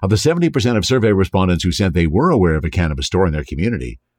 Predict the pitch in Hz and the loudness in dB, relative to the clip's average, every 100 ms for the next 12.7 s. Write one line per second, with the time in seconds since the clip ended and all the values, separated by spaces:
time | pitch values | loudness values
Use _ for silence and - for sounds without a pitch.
0 | _ _ _ - 98 80 85 107 127 117 | _ _ _ -4 -2 0 0 0 0 0
1 | 127 135 - 131 139 110 120 - - 165 | -2 0 0 2 2 2 0 -2 -2 0
2 | 180 110 92 - 87 110 123 98 104 120 | 2 2 2 2 0 0 -2 -2 0 0
3 | 110 107 101 135 131 139 131 - 98 85 | 2 2 2 0 0 -4 -4 -2 0 0
4 | 98 80 78 - - 69 52 - _ _ | 0 -2 -2 -4 -4 -6 -8 -16 _ _
5 | _ _ _ _ _ - 180 202 196 135 | _ _ _ _ _ -2 0 2 0 0
6 | 113 - - _ _ - 101 - 62 120 | -2 -6 -14 _ _ -4 -4 -2 -2 0
7 | - - 53 52 _ _ _ _ _ - | -2 -8 -8 -12 _ _ _ _ _ -4
8 | 95 139 185 185 160 110 156 160 147 147 | 0 2 2 2 2 2 2 2 0 0
9 | 143 123 - 123 107 113 101 104 95 101 | 2 0 0 2 4 4 4 2 2 0
10 | - 160 170 160 127 123 117 110 123 135 | 2 2 2 0 2 2 2 2 2 2
11 | 113 117 113 95 113 90 101 95 82 87 | 0 2 2 2 0 2 0 0 -2 -2
12 | 87 85 78 73 55 50 | -2 -2 -4 -4 -8 -12